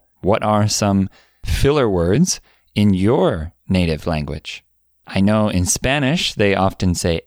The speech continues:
eh, eh, eh instead of um, and in Korean, they say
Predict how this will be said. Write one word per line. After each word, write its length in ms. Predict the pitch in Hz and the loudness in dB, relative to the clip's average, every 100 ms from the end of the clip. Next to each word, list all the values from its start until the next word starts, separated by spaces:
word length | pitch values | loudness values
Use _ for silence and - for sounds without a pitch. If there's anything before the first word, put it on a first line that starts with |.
| - | -4
eh, 440 | 90 90 90 90 92 _ _ _ _ | -2 0 0 -2 -6 _ _ _ _
eh, 460 | 85 90 87 87 87 - _ _ - | -2 0 0 -2 -4 -10 _ _ -4
eh 380 | 90 87 90 113 - _ _ | -2 0 -2 -4 -10 _ _
instead 380 | - 87 - 95 | -6 -4 -2 -2
of 180 | 85 78 - - | -4 -6 -16 -6
um, 380 | 85 78 95 151 - | -2 0 -2 -4 -6
and 340 | 90 87 87 - - - _ _ | -2 0 0 -4 -16 -20 _ _
in 240 | - 90 | 0 0
Korean, 540 | - 98 123 113 107 123 | 0 0 0 0 -2 -2
they 140 | 92 | -2
say 280 | 87 95 82 | 0 0 -2